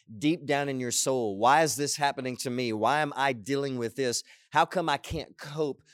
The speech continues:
What's going on? What's going to happen? Why is this going on?" So many of us go through those things, and so many of you have been through this very same thing lately. But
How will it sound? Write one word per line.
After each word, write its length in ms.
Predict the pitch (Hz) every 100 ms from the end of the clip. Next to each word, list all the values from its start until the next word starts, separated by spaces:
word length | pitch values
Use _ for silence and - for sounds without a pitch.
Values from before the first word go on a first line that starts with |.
| -
What's 340 | 120 175 -
going 300 | - 160 143
on? 260 | 147 139 139
What's 280 | 170 180
going 280 | - 175 160
to 140 | 147 127
happen? 420 | 135 135 127 120
Why 340 | 120 143 160 151
is 240 | 143 117
this 180 | 123 120
going 300 | 123 117 117
on?" 480 | 120 127 120 80 123 _ _ _
So 260 | - - 143
many 200 | 147 139
of 100 | 110
us 100 | 113
go 160 | 104 117
through 200 | 113 107
those 200 | 98 -
things, 400 | - 92 107 110
and 160 | 98 87 _ _ -
so 180 | -
many 240 | 151 143 123
of 120 | 110
you 140 | 143
have 200 | 127 107
been 140 | 98 117
through 140 | 127
this 200 | 113 113
very 300 | 107 117 117
same 400 | 107 - 120 117
thing 380 | - 117 110 104
lately. 480 | 90 127 131 92 101
But 240 | 101 131